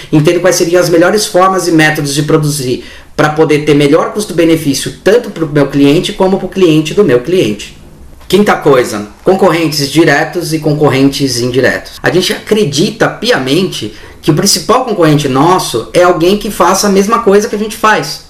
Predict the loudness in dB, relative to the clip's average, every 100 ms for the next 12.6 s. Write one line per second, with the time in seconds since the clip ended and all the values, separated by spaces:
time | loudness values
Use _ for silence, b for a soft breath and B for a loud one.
0 | -2 0 0 2 4 4 2 -2 0 0
1 | 0 0 2 2 2 0 0 0 -2 -2
2 | 0 0 -2 -8 -2 2 4 4 2 0
3 | 0 0 2 2 0 -6 B B -2 0
4 | 2 2 0 -2 -2 0 2 4 2 0
5 | 0 -2 0 -2 0 0 2 -2 0 2
6 | 4 2 2 0 2 2 2 -2 -8 -14
7 | -2 0 2 2 2 0 -2 0 -2 -2
8 | -10 -16 -20 -20 -2 -2 0 0 2 2
9 | 0 -4 -2 -4 0 0 0 -6 -8 -2
10 | 0 0 2 2 2 2 2 2 0 -4
11 | -4 -2 -2 0 0 0 -2 -2 -2 -4
12 | -2 -2 -2 -4 -8 -10